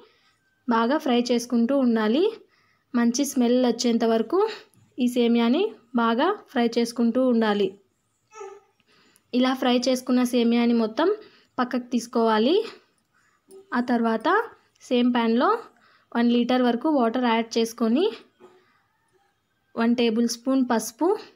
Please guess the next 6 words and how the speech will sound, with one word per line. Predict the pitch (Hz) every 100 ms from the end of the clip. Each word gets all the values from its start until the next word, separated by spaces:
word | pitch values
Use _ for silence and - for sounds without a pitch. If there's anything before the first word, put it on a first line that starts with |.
| _ _ _ -
వన్ | 240 240
టేబుల్ | 233 233 233
స్పూన్ | 247 247 240
సాల్ట్ | 226 240 247
వేసి | 226 220 302 440 - - _ _ _ _
బాగా | 233 233 233